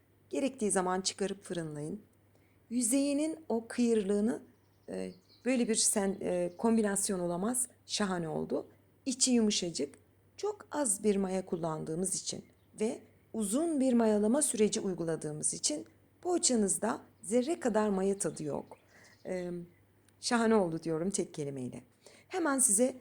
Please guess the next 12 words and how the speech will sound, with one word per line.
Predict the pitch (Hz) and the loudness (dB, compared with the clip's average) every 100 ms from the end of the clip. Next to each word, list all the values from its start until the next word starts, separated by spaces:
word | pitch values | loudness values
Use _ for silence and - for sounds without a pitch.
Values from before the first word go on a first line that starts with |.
| - | 0
siz | - 359 | 4 4
izlerken | 262 196 208 196 196 202 220 | 4 4 0 0 -2 -2 -2
sevgili | - 285 202 214 | 2 2 4 2
arkadaşlarım, | 196 196 208 214 | 0 -2 0 0
çok | 214 415 | 0 0
önemli | 302 254 233 233 | 2 4 4 4
bir | 226 | 2
detayı | 214 196 180 170 | 2 2 -2 -2
vermek | 160 160 160 | -4 -4 0
isterim. | - - 196 349 - _ _ _ - | 0 0 -4 -6 -12 _ _ _ 0
Ben | 254 294 | 0 0
fırında | 285 - 247 202 185 226 | -4 0 2 2 2 0